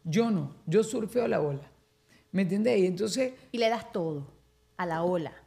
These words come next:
Speaker 1: Claro,
Speaker 2: O sea, claro,
Speaker 1: ella a
Speaker 2: esa
Speaker 1: veces,
Speaker 2: claro.
Speaker 1: ella a veces dice, "Coño, no sé, la finanza. Coño, no, esto no me parece que no hay que poner aquí porque no sé qué". O cuando la pandemia, que se puso todo difícil,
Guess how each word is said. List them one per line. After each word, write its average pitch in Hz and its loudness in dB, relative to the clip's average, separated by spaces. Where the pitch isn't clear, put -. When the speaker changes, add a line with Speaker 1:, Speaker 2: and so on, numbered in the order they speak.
Speaker 1:
Claro, 208 4
Speaker 2:
O - 2
sea, - -8
claro, 240 6
Speaker 1:
ella 262 4
a 269 4
Speaker 2:
esa 269 2
Speaker 1:
veces, 269 -2
Speaker 2:
claro. - 0
Speaker 1:
ella 226 4
a - -2
veces 226 0
dice, 208 -2
"Coño, 220 0
no 202 2
sé, 160 0
la 170 0
finanza. 175 0
Coño, 196 4
no, 196 4
esto 190 0
no 202 4
me 208 4
parece 202 0
que 208 0
no 208 4
hay 196 2
que 202 4
poner 202 0
aquí 190 2
porque 196 -2
no 196 0
sé 175 -2
qué". 180 0
O 214 4
cuando 190 2
la 170 0
pandemia, 170 2
que 220 2
se 208 2
puso 180 0
todo 214 2
difícil, 202 0